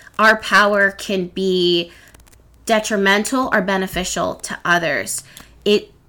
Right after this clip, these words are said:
usually falls on your intention. What is your intention for the energy that is that, that you bring? What is the intention for what is that you're saying? What is the intention for what it is that you're doing? The true,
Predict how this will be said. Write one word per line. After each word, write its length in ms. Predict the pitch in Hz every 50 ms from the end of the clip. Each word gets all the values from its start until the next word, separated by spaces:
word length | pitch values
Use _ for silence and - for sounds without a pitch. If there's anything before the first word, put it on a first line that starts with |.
| _ _ _ _ _ _ _ _ _ _ - - -
usually 480 | 202 208 233 254 254 247 254 247 226
falls 380 | 226 - 220 202 190 190 190 190
on 180 | 185 190 185
your 120 | 180 180 175
intention. 840 | 175 175 175 - - 185 180 190 185 - 160 120 101 - 202 214 - _ _ - - - - - -
What 260 | - 202 208 233 240
is 160 | 254 247 240
your 120 | 220 214
intention 760 | 208 196 196 - - 196 185 190 - - 180 175 175 175 - - - _ _ _ - _ _ _ _ -
for 200 | - - 208 208
the 160 | 202 - -
energy 300 | 202 208 214 214 202 214
that 140 | 196 190 185
is 80 | 180 180
that, 220 | - - - -
that 140 | 190 175 -
you 100 | 196 190
bring? 380 | 185 190 202 196 196 190 196 196
What 120 | 190 196
is 80 | 196 208
the 100 | 214 196
intention 400 | 185 190 - 202 180 190 208 175
for 140 | - - 185
what 100 | 170 170
is 80 | 170 -
that 100 | - -
you're 100 | 170 170
saying? 420 | - - - 208 202 196 196 190
What 120 | 202 220
is 80 | 220 214
the 120 | 220 214
intention 460 | 202 190 190 - 202 190 190 - 185 185
for 280 | - - 175 175 175
what 200 | 175 175 185 185
it 60 | 190
is 100 | 185 180
that 160 | 180 - - -
you're 160 | 180 175 175
doing? 440 | 175 - 185 175 156 160 160 175 180
The 120 | 180 180
true, 580 | 180 - - - - 220 226 226 226 226 226